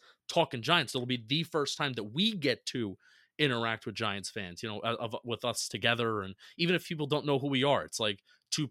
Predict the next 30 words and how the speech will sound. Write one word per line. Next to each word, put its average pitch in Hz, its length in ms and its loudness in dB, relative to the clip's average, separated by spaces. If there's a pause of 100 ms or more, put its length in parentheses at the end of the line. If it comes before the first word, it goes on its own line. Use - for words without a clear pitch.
(120)
you 151 100 -4
know, 113 80 -2
people 139 340 -6
with 123 140 0
headsets, 131 560 0
with 107 160 -16
microphones, 123 640 -4
and 98 220 -4 (420)
a 120 100 2 (140)
person 135 340 2
following 127 420 0
them 117 120 0
with 117 100 -4
the - 80 -10
camera, 120 400 2
they're 110 140 -2
gonna 123 120 0
be 120 80 -4
like, 117 160 2
"Oh, 320 160 6
who 240 180 4
are 302 60 8
you?" 294 300 6 (340)
We're 135 80 -6
like, 147 120 2
"Oh, 330 180 12
we're 143 80 4
Talking 254 320 2
Giants." 302 420 0
Um, 127 360 0